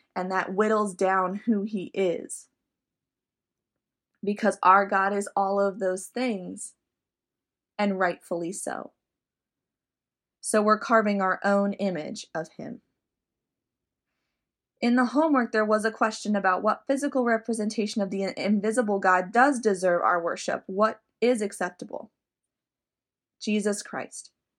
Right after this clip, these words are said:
Jesus Christ deserves our worship. He is the physical representation of the invisible God. He is God coming down to earth. He is God coming down to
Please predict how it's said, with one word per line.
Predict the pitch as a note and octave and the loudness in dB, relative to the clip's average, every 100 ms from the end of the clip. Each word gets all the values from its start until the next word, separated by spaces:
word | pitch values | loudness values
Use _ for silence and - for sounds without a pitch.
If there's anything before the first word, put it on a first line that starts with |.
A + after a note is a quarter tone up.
| _ _ _ _ _ - | _ _ _ _ _ -4
Jesus | A3+ B3 C4+ C4+ | 0 2 2 -2
Christ | - A3 G#3 - | -2 -2 0 -2
deserves | F#3 F#3 F#3 F#3 | 0 2 2 2
our | - F3+ | -2 -2
worship. | F3 E3+ G3+ - - _ _ _ _ _ _ | -2 -4 -4 -10 -10 _ _ _ _ _ _
He | - A#3+ C4+ - | -2 0 2 0
is | G#3+ G3 G3 - | 0 0 -4 -2
the | F#3 | -4
physical | F#3+ G#3 G#3 B3 B3 | 0 -2 0 0 2
representation | A3+ A3 A3 G#3 G#3 G#3 F3 - F3+ - | 0 0 0 0 -2 -2 -4 -4 -8 -4
of | F#3 | -4
the | G3+ | -2
invisible | G3 F#3+ F#3 G3 G3+ F#3+ | 0 0 0 -4 -6 -4
God. | F3 - - F#3+ _ _ | -4 -4 -8 -16 _ _
He | A#3 A#3 | 0 0
is | F#3 - | 0 0
God | G3 G3 F#3+ G#3+ - | 0 2 2 -2 -8
coming | - A3+ A3 A3+ | -4 -2 0 0
down | G#3+ F#3+ F#3 G3 | 0 0 -2 -4
to | - - | -6 -2
earth. | F3 D#3 _ _ _ _ _ _ _ | -2 -2 _ _ _ _ _ _ _
He | - A#3+ | -4 0
is | A#3 G#3+ | 2 0
God | - G3+ G3 G3 G3+ _ _ - | 2 4 4 2 -2 _ _ -2
coming | A3 G#3 G#3 | 0 2 0
down | G3+ G3 F#3+ G3 G#3 - | 2 2 2 0 -4 -2
to | G3+ F3+ | -2 -2